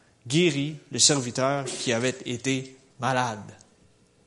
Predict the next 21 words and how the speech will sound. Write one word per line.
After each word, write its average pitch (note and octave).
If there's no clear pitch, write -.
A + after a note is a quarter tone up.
Je A#2+
vous E3+
ai G3
dit G#3
que D#3
le D3
centenier D#3
a C#3
entendu A#2+
parler A2+
des A2
miracles G#2+
qui -
se -
faisaient G#2
par G#2+
Jésus. G2+
Quand G3+
on E3
lit F3
dans C#3